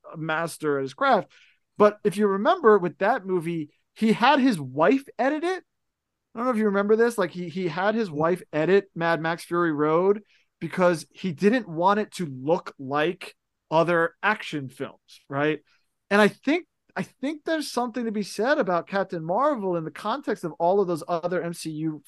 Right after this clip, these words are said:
films from the first saga, that, like, it, it's paced differently, it's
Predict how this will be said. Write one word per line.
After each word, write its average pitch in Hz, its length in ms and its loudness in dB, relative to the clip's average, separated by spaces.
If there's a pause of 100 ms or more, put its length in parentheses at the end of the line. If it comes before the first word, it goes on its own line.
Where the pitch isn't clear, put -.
films 139 720 -6 (720)
from 190 180 2
the 170 80 0
first 180 380 -2
saga, 190 540 2
that, 165 200 -2
like, 165 300 -4 (160)
it, 180 180 -2 (320)
it's - 400 -8
paced 226 420 -2
differently, 208 640 0
it's 156 200 -8